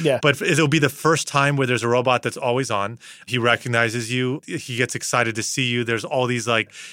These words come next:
Speaker 2: kind of emotional and companionship-driven interactions that are modeled almost to, like, how you would interact with a cat or a dog.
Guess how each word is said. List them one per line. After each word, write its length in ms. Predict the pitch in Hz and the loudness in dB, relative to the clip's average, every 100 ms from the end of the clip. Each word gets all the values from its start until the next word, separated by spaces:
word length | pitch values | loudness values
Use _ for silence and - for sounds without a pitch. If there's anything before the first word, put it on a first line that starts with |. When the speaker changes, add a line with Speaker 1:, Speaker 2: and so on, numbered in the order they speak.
| - | -8
Speaker 2:
kind 160 | - 120 | -2 -2
of 100 | 123 | -2
emotional 760 | 143 123 127 - 135 120 117 | -2 2 2 0 0 0 0
and 220 | - 123 | -2 -6
companionship-driven 800 | 123 - 120 120 - 110 120 113 | -6 -4 -4 -2 -6 -4 -2 0
interactions 500 | 113 107 110 - 110 | 2 2 0 -2 -4
that 60 | 113 | -2
are 40 | |
modeled 360 | 107 113 117 123 | 0 0 0 -2
almost 340 | 120 117 113 | -2 -2 -4
to, 80 | 120 | -4
like, 220 | 113 107 | -4 -4
how 100 | 113 | -2
you 140 | 113 110 | -4 -4
would 80 | |
interact 400 | 110 104 107 107 | -6 -2 -2 -4
with 120 | 113 110 | -6 -4
a 160 | 107 - - - - | -4 -6 -16 -18 -2
cat 200 | 127 113 | 0 2
or 60 | |
a 80 | 107 | 0
dog. 380 | 127 151 127 | 0 0 0